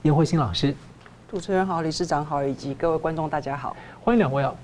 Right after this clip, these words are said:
Speaker 1: 台湾检方呢，接连在中部南部侦破两起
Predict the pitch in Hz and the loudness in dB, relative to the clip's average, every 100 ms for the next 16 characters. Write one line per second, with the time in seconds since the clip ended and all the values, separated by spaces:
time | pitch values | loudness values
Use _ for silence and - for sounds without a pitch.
0 | - - 285 302 120 110 147 147 135 165 | -8 2 4 4 2 2 2 2 2 4
1 | 151 123 143 123 165 170 127 110 135 131 | 4 4 2 4 4 4 4 2 2 0
2 | 156 156 147 120 123 - | 0 0 0 2 0 -2